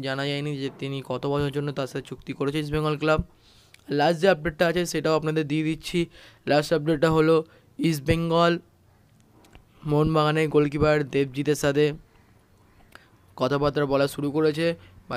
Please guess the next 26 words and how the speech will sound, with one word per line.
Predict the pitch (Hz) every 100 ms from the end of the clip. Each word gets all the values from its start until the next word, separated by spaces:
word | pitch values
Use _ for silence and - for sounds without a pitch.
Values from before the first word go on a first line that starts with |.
| 120
দেবজিতের | 139 131 147 151
ব্যাপারে | 143 151 143
তাদেরকে, | 143 139 143 135
তারা | 131 139 143
ইন্টারেস্ট | 139 135 151 139
দেখিয়েছে, | 139 147 160 165 139
হয়তো | 139 151 170 175 175 - - - - - - - - -
ডাল | 135 135 143
থেকে | 156 156 151
ছেড়ে | - 143 151
দিয়ে | 160 165 151 - - - -
ইস্টবেঙ্গল | 139 131 151 143 143 147 143 - - _ _ _ _ _ _ _ - - _ - - -
দেবজিৎকে | 139 139 139 - 147 139
নিতে | 135 131
পারে। | 139 151 - - - - - _
তো | 147
এরকমই | 147 151 151
একটা | 147 151
খবর | 143 139 147
বেরিয়ে | 139 135 143
এসেছে। | 147 151 175 175 - - - _ _ - - - _
তো | 127
দেখা | 139 156 175
যাক | 185 - - - _ _
সামনের | - 139 147 147
মরশুমে | 147 - 147